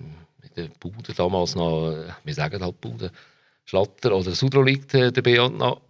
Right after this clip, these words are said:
Und dann haben wir entschlossen, wir wollten etwas mehr mit Musik machen. Der Beat war vorher schon in Neuseeland gsi als, als Touri. Der,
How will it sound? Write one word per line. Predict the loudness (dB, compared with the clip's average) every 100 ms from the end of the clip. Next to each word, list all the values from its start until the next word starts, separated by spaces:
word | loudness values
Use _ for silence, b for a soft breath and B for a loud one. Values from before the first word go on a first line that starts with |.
| _
Und | 0 2 2 0 0
dann | 2
haben | 2 2
wir | 0 -2 _ _ -10
entschlossen, | -6 -4 0 2 2 -2 0 2 2 0 -4 -12 _ _ _ _ _ _ _
wir | -4 0
wollten | 0 0 -4 -2
etwas | -2 -2 -2
mehr | 2 2
mit | 2
Musik | 0 0 0
machen. | 0 0 0
Der |
Beat | 4 4 4 2
war |
vorher | 4 6 6
schon | 6 6
in | 6
Neuseeland | 4 4 4 4 2 0
gsi | 4 4
als, | 4 0 _
als | -6 -4 -2
Touri. | -2 -2 -6 b b b b b b b _ -4
Der, | 2 4 4 2